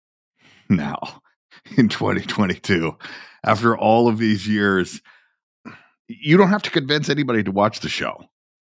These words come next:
anymore. And now you and I, we've written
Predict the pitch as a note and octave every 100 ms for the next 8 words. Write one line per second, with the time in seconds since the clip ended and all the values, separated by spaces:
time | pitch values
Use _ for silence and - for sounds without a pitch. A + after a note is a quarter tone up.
0 | - D#2+ C#2+ - A#1+ G1+ - _ _ _
1 | _ - G2 G2 G2 - - G2+ G#2+ A2
2 | A#2+ - - G2+ A2+ G2+ E2 E2+ G#2 A2
3 | _ _ G2 F#2 F2+ G2 F2+ F#2+